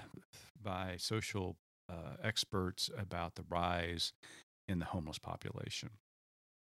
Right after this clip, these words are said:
And I think it's a, a, a real legitimate concern. You and I sat down this week with the executive director from Food and Shelter for Friends here in Norman to talk about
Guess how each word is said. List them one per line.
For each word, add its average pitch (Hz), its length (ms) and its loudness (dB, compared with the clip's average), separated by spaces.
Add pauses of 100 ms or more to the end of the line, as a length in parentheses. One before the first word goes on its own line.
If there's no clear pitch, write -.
(220)
And 85 160 2
I 73 40 2
think 82 200 0
it's - 140 -4
a, 80 380 -2
a, 85 60 -4
a - 20 -2
real 80 520 -2
legitimate 80 600 -2
concern. 78 640 0 (460)
You 127 100 8
and 120 80 10
I 104 140 6
sat - 240 2
down 92 240 4
this 85 200 2
week 85 380 -6 (480)
with 95 160 -6
the 92 240 -2
executive 87 500 0
director 90 460 0
from 80 460 -2 (520)
Food 98 320 4
and 87 140 -2
Shelter 87 380 2
for - 140 -8
Friends 85 420 0
here 80 180 0
in 78 160 -2
Norman 78 460 0
to - 140 -10
talk - 380 2
about 80 420 0